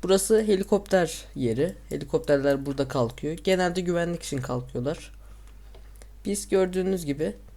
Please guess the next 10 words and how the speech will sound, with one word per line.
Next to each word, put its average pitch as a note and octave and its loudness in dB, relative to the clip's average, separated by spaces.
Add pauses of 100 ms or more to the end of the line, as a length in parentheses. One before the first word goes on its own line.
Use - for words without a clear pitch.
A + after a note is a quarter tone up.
(300)
gayet E3 4
güzel, D#3+ 2
temiz D#3+ -2
bir C3+ -4
pist. - -10 (440)
Ee, B2+ -2
arkamızda F#3 2
da G#3+ 0 (200)
kule F3 2
var. - -4